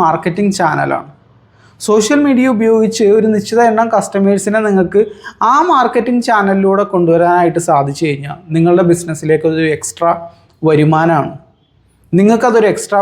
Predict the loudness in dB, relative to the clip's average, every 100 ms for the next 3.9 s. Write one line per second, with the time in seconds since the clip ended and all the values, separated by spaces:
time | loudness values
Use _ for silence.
0 | 2 0 0 0 0 0 -4 -6 -8 -8
1 | -10 -12 -14 -18 -18 _ -20 -20 -2 2
2 | 2 2 2 0 2 0 0 -2 -2 -2
3 | 0 -2 -2 -4 -2 0 0 -2